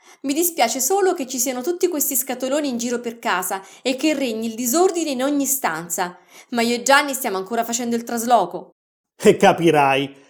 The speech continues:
Speaker 2: è normale che tu tenga le tue cose in giro per casa se ancora non avete comprato tutti i mobili.
Speaker 1: No, <laughs> abbiamo solo un armadio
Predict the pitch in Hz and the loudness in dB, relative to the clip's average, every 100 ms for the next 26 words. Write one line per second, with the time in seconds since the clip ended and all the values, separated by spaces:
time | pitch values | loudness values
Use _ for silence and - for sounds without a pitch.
0 | _ 226 240 240 226 254 285 196 165 170 | _ 6 8 8 8 6 8 6 6 4
1 | 175 170 180 170 165 160 170 165 175 170 | 4 6 6 8 6 4 4 4 6 6
2 | 170 156 147 175 170 160 - 175 185 180 | 4 0 4 6 6 4 4 6 6 6
3 | 160 135 - - 170 170 190 196 175 175 | 2 0 -2 0 2 4 6 6 6 6
4 | 165 156 175 170 170 151 156 165 165 156 | 4 4 2 2 2 2 4 4 4 2
5 | 170 - 175 151 131 131 139 139 135 _ | 0 0 0 2 0 -2 -4 -4 -6 _
6 | _ _ _ - 226 240 220 196 202 226 | _ _ _ -6 0 2 2 0 -4 -12
7 | 262 330 359 359 339 262 233 226 185 196 | -14 -10 -8 -8 -2 -2 0 2 2 0
8 | 196 294 294 269 233 220 175 170 196 | -2 -2 -2 0 -2 -2 -4 -2 -4